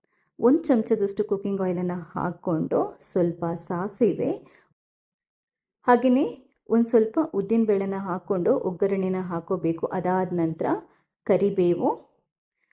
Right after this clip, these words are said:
ಹಾಗೆಯೇ ಒಂದು ಈರುಳ್ಳಿನ ಕಟ್ ಮಾಡ್ಕೊಂಡು ಹಾಕ್ಕೊಳ್ಳಿ. ಹಾಕ್ಕೊಂಡು ಈರುಳ್ಳಿನ ಚೆನ್ನಾಗಿ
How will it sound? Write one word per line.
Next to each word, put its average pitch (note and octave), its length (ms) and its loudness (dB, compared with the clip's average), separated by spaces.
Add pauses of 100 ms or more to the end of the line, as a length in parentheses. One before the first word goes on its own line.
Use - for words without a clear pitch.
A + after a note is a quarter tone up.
(120)
ಹಾಗೆಯೇ A3 640 2 (520)
ಒಂದು A3+ 340 6
ಈರುಳ್ಳಿನ G3 640 2 (260)
ಕಟ್ F3 220 -2
ಮಾಡ್ಕೊಂಡು F3 400 -4
ಹಾಕ್ಕೊಳ್ಳಿ. E3+ 540 0
ಹಾಕ್ಕೊಂಡು A#3+ 580 0
ಈರುಳ್ಳಿನ F#3+ 540 2
ಚೆನ್ನಾಗಿ F3 720 -4